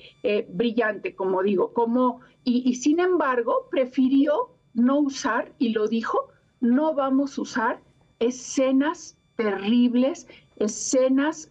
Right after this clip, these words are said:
que contribuyan a hacer de la Corte Internacional de Justicia un circo". Entonces, me, era impresionante también la sobre-, la sobriedad y el silencio del ambiente cuando hablaban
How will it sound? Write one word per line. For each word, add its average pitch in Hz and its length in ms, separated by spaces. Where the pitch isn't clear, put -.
que 214 160
contribuyan 240 840
a - 20
hacer 226 380
de 220 80
la 190 160
Corte 233 300
Internacional 202 760
de 226 80
Justicia 226 800
un 226 200
circo". 208 500
Entonces, 254 560
me, 247 280
era 330 200
impresionante 262 840
también 240 360
la 240 120
sobre-, 190 580
la 196 200
sobriedad 214 720
y 220 140
el 202 160
silencio 220 800
del 185 160
ambiente 196 760
cuando 214 560
hablaban 208 680